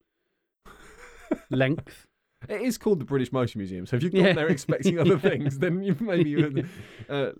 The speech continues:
Speaker 1: uh,
Speaker 2: Which is similar to meandering.
Speaker 1: Yeah, I think
Speaker 2: But meandering's more like the, how does the flow of the place work? Like, is it easy to go from the beginning to the end without seeing, s-, without missing anything?
Speaker 1: Yeah, you, you, you would struggle to miss things.
Speaker 2: Right, okay.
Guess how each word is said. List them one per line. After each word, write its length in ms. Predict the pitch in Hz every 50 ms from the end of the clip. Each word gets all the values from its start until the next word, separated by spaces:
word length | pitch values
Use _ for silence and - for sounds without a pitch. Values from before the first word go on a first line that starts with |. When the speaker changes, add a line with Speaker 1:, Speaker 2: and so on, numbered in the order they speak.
| - _ _ _ _ _ _ _ _ _ _ _ _ _ _ _ _
Speaker 1:
uh, 260 | - 151 160 151 147 -
Speaker 2:
Which 180 | - 156 151 -
is 120 | 180 151
similar 340 | - - 202 202 196 185 170
to 160 | 151 - - 151
meandering. 640 | 147 139 131 120 107 98 87 85 82 90 104 123 - _ _ _ _ _ _ -
Speaker 1:
Yeah, 140 | 170 175 160
I 120 | 117 151
think 240 | 160 - - 220 240
Speaker 2:
But 100 | 240 151
meandering's 720 | 147 160 165 165 180 180 175 156 151 151 143 139 135 117 -
more 220 | 147 143 139 143
like 320 | 139 139 131 - - - -
the, 260 | 139 131 127 123 123
how 220 | - - 135 135 135
does 160 | 123 123 -
the 80 | - 120
flow 380 | - - - 143 127 117 117
of 140 | 110 98 -
the 80 | - 110
place 360 | - - 117 113 98 - -
work? 280 | 113 104 90 85 - _ - -
Like, 200 | - 104 131 -
is 80 | 120 -
it 80 | 120 117
easy 340 | 120 127 131 135 117 117 107
to 120 | - 120
go 220 | 104 110 107 110 101
from 340 | - - 107 101 101 98 - _ - - _ _ _ -
the 80 | 110
beginning 460 | - - 98 - 131 120 120 113 113 107
to 80 | - -
the 120 | - 95
end 300 | 98 98 98 95 95 90
without 340 | 98 95 104 98 95 - -
seeing, 380 | - - - 110 85 80 82 90 85
s-, 60 | -
without 380 | - 143 127 120 127 120 113 -
missing 360 | 117 120 117 - - - 110 107
anything? 360 | - 123 120 - - 135 - _ -
Speaker 1:
Yeah, 100 | 117 104
you, 220 | 98 104 123 123 -
you, 220 | 123 123 120 113 - -
you 180 | - 120 117
would 120 | 117 113 -
struggle 280 | - - 120 107 98
to 120 | 98 - 98
miss 260 | 95 87 92 - -
things. 320 | - 87 87 87 87 101 -
Speaker 2:
Right, 200 | 127 104 95 - -
okay. 160 | 117 - 90